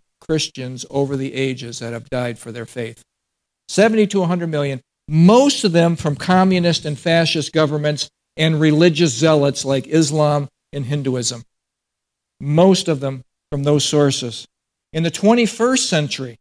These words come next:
there's roughly a hundred to a hundred fifty thousand Christians that are killed each year.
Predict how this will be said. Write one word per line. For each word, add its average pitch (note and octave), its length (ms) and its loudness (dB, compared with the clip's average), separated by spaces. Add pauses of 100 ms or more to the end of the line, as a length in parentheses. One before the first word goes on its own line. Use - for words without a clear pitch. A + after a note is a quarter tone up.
(540)
there's D#3+ 240 4
roughly F3+ 400 2
a D3 80 0
hundred A3 440 0
to F3+ 80 -2
a D#3 60 -2
hundred F#3+ 320 -2
fifty F#3+ 320 -4
thousand E3+ 480 2
Christians E3+ 420 -4
that D3+ 120 0
are D3 80 2
killed D#3 480 2
each G#3 340 -4
year. D3+ 420 4